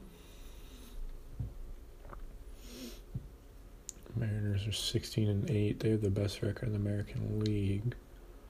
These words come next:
Twins lead the Central at eleven and seven, so really no one's going off. Mariners sixteen and eight is pretty good. The Rays at fourteen seven is pretty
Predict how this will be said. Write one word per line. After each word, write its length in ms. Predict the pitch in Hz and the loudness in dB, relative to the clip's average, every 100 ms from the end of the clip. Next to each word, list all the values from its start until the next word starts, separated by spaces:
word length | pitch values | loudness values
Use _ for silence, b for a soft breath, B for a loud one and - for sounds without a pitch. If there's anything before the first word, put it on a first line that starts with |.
| B B B B - - | B B B B -16 -10
Twins 460 | - - 110 110 101 | -4 2 4 6 8
lead 180 | 110 104 | 10 10
the 60 | |
Central 460 | 95 - 107 - 110 | 8 6 6 6 6
at 60 | 104 | 6
eleven 380 | 104 107 104 | 6 6 6
and 180 | 101 101 | 4 4
seven, 500 | - - 107 110 104 | 2 4 4 4 4
so 180 | 104 117 | 4 6
really 320 | 113 131 131 | 10 10 10
no 220 | 110 107 | 8 8
one's 580 | 110 110 104 101 101 - - 131 | 8 8 8 6 2 -2 0 0
going 300 | 107 104 104 - | 4 4 4 2
off. 560 | 104 98 101 98 - - - | 2 4 4 2 -4 -12 -2
Mariners 500 | 101 101 104 101 101 | 2 4 6 6 8
sixteen 360 | - 101 - 101 | 6 4 4 6
and 100 | 98 | 6
eight 160 | 98 | 6
is 100 | 95 | 4
pretty 260 | - - 101 | 2 0 2
good. 360 | 101 101 104 104 | 2 2 2 2
The 80 | |
Rays 360 | 98 98 98 92 | 4 6 6 4
at 80 | - | 0
fourteen 460 | - 127 - - | 0 0 0 0
seven 400 | - - 107 104 | 4 4 6 4
is 80 | 101 | 2
pretty 320 | - 120 120 | 0 2 2